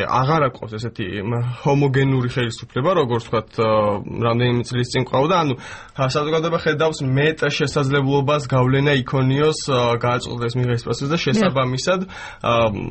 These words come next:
Speaker 1: უფრო მაღალია მათ ჩართულობა. და მესამე, თვითონ ხელისუფლებას აცხადებს, რომ ისინი, ა, კანდიდატურას,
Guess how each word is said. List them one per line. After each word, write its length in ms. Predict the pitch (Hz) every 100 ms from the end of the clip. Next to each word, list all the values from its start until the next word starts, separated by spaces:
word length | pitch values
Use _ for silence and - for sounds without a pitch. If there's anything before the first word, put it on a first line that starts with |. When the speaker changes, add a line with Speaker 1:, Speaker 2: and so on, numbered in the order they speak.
| -
Speaker 1:
უფრო 240 | - 117 156
მაღალია 440 | 143 117 123 135 151
მათ 120 | 151
ჩართულობა. 480 | 135 120 117 110 131
და 100 | 196
მესამე, 360 | 190 165 185 202
თვითონ 280 | 185 214 -
ხელისუფლებას 520 | 160 156 165 185 185
აცხადებს, 600 | 131 - 139 117 110 -
რომ 240 | - 175 190 185 - - -
ისინი, 500 | 135 135 156 151 175 185
ა, 140 | 147 127
კანდიდატურას, 920 | 123 135 139 135 120 131 139 165 175